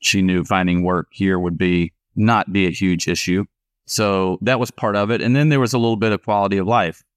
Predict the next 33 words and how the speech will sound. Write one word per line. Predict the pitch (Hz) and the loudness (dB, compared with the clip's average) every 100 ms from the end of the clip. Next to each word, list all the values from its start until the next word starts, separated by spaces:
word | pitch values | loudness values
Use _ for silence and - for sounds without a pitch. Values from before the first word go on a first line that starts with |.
| _ | _
right? | 92 90 - | -2 -2 -4
Buying | - 101 98 101 95 - | -4 0 2 2 0 -2
our | 95 98 | -2 -2
first | 117 101 - | -2 -2 -2
home | 123 113 98 104 - - | 0 0 0 -4 -6 -4
after | 113 110 | -2 -2
twenty | 87 113 104 | 0 0 2
years | 101 104 87 | 2 2 0
of | 92 92 | -2 -2
living | 101 98 | 0 2
in | 90 | 2
an | 87 | 0
apartment. | - 101 87 90 - | -2 -2 0 -2 -2
And | 123 135 | 0 2
then | 135 | 2
also | 127 - 117 90 | 0 0 -2 -2
just | 110 - | -4 -2
being | 113 101 | 0 0
closer | - 104 - 98 | 0 -2 -2 -2
to | 95 85 101 | -2 -4 -2
lifelong | 98 92 98 92 | -2 0 -2 -2
friends | 113 107 87 | 0 0 0
that, | 69 | -2
you | 90 | 0
know, | 90 | 2
we | 98 | 2
had | 95 | 2
never | 90 82 | 0 -2
fallen | 95 87 85 | -2 0 0
out | 78 | 0
of | 76 _ - | -4 _ -8
contact | 104 95 82 71 - | -2 -2 0 -4 -2
with. | 73 | -6